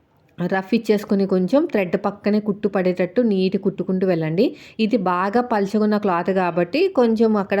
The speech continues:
ముడతలు ముడతల కింద వస్తుంది, కానీ బాగా వస్తుందండి. ఇది బాగా పలుచగా ఉందన్నమాట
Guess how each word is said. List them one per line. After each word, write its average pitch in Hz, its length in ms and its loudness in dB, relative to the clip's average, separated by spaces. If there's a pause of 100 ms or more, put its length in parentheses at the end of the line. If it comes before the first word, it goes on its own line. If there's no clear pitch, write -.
(120)
ముడతలు 185 320 0
ముడతల 196 320 0
కింద 190 180 0
వస్తుంది, 185 360 -4
కానీ 208 260 2 (480)
బాగా 214 220 2
వస్తుందండి. 147 480 -2 (400)
ఇది 190 180 0 (100)
బాగా 185 400 0
పలుచగా 196 480 0
ఉందన్నమాట 156 480 -2